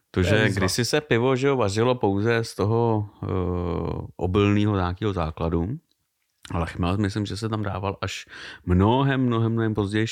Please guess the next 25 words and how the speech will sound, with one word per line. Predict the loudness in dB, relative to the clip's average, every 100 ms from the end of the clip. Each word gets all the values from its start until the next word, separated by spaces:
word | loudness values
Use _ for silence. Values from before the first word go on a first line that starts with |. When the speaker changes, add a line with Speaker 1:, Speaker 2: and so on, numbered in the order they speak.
| -2
Speaker 1:
a | -2 -2 -6 _
tehdy | 0 2 2
ty | 2
národy | 0 2 2 2
jako | 2 0
Egypt | -2 -4 -4 -4
a |
tak | -6 -4
dále | -4 -4 -10 -20
chmel | -8 -6 -6
asi | -6 -6
neznali. | -4 -4 -6 -8 _ _ _ _ _ -10
Speaker 2:
No | -6
to | 0 2
ne, | 2
ale | 0 0
pojďme | 0 -2 2
dělat | 2
tu | 2
vodu, | 4 4
jo, | 2 0
Speaker 1:
Dobře, | 2 4
Speaker 2:
prosím | 2 2
tě. | -2
Speaker 1:
pardon. | 0 2 2